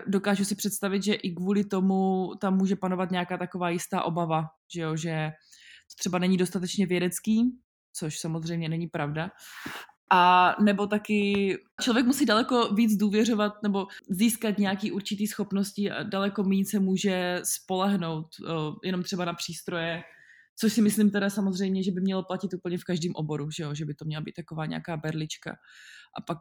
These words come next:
by to mělo být o klinické zkušenosti toho lékaře a schopnosti dávat si ty věci dohromady. Takže myslím si, že tohle je jedna z těch věcí, že ta psychiatrie není jenom, nemáme jenom tu striktně biologickou psychiatrii, ale nedá se to dělat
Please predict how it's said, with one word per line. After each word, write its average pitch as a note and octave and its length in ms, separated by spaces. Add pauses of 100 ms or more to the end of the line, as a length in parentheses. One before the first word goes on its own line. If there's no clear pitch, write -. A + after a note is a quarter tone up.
by F3 80
to E3+ 100
mělo D#3+ 200
být D#3 180
o D#3 40
klinické E3 500
zkušenosti D#3+ 600
toho E3 220
lékaře D#3 380
a D#3+ 60
schopnosti D#3+ 480
dávat D3+ 280
si - 80
ty D#3+ 100
věci D#3 240
dohromady. D3+ 520 (600)
Takže A#3 180
myslím C#4 260
si, C#4 140
že D4+ 80 (100)
tohle G#3+ 540 (140)
je G#3+ 80
jedna G#3 200
z - 80
těch A#3 160
věcí, A#3+ 440
že F#3 380
ta F#3 60
psychiatrie G3 600
není F#3+ 320
jenom, F#3+ 240 (640)
nemáme A3 240
jenom G3+ 120
tu G#3 100
striktně G#3 380
biologickou F#3+ 560
psychiatrii, G#3 800 (180)
ale F3 280
nedá F3+ 260
se F#3+ 140
to F#3 100
dělat E3+ 260